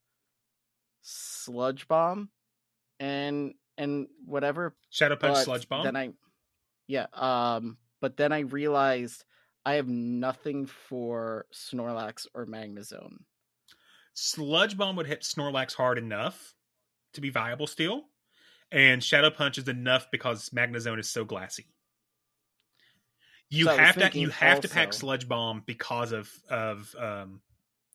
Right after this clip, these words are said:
Speaker 1: The
Speaker 2: fairies.
Speaker 1: fairies. Mm. Yeah, 'cause I was thinking maybe running it with, uh, what's it called?
Speaker 2: Focus Blast?
Speaker 1: Uh, Focus Blast, just to see, but
Speaker 2: There's not
Speaker 1: I
Speaker 2: enough this
Speaker 1: actually
Speaker 2: week to
Speaker 1: lose as a
Speaker 2: fighting.
Speaker 1: win.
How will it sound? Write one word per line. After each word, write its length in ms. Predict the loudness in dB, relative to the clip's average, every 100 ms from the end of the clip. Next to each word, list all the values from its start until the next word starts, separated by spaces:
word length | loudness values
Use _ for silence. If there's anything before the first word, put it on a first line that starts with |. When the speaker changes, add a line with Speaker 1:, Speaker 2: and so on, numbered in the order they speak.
| -20 -16
Speaker 1:
The 80 | -2
Speaker 2:
fairies. 500 | 0 0 -2 -10 -14 _ _ _ _ _ _ _ _ _ _ _
Speaker 1:
fairies. 160 | -12 -12
Mm. 40 | -14 _ _ _ _ _ -4
Yeah, 140 | -2
'cause 160 | 0 4
I 60 | 4
was 100 | 4
thinking 320 | 0 0 0
maybe 280 | 0 0 -2
running 340 | 0 0 0 -4
it 140 | -6
with, 340 | -4 -4 -4 -8 _ _ _
uh, 520 | -8 -6 -6 -8 -12 -14 -12
what's 200 | -12 -10
it 80 | -12
called? 180 | -6
Speaker 2:
Focus 240 | -4 -4 -4
Blast? 380 | 0 0 0 -4
Speaker 1:
Uh, 320 | -10 -12 -16 -10
Focus 360 | -4 -4 -4
Blast, 480 | 0 0 0 -4 _ _ _ _ _
just 260 | -14 -12 -12
to 80 |
see, 400 | -12 -8 -8 -8 -8
but 260 | -4 -4 6
Speaker 2:
There's 220 | 6 6
not 340 | 4 4 4 0
Speaker 1:
I 20 |
Speaker 2:
enough 320 | -4 4 6
this 80 | 6
Speaker 1:
actually 380 | 4 0 0 0
Speaker 2:
week 240 | -2 -6 -2
to 100 | 0
Speaker 1:
lose 140 | 2
as 60 | 2
a 40 |
Speaker 2:
fighting. 240 | 2 -2
Speaker 1:
win. 400 | -4 -8 -10 -16